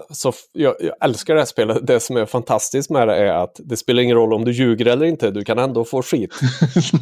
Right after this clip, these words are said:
Speaker 1: Det spelar liksom ingen roll om du säger: "Det här är en bärfis." Du är inte säker, för de, de säger då bara: "Ja, det är en bärfis", och vänder upp kortet, så får ju du det framför dig.
Speaker 2: Ja.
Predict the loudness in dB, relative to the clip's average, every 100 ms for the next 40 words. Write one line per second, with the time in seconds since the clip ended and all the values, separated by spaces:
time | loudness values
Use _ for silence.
0 | 0 -2 0 -4 -2 -6 -2 0 0 2
1 | 2 4 4 4 2 0 0 2 2 2
2 | 2 4 4 4 2 2 -2 -2 -4 0
3 | 0 0 0 0 0 -2 0 0 0 -2
4 | -2 0 2 2 2 0 2 2 2 2
5 | 0 0 0 -4 -6 -4 0 0 0 -4
6 | -6 -6 -4 -2 -2 0 2 2 2 2
7 | 0 -2 -4 -4 -2 0 -2 -2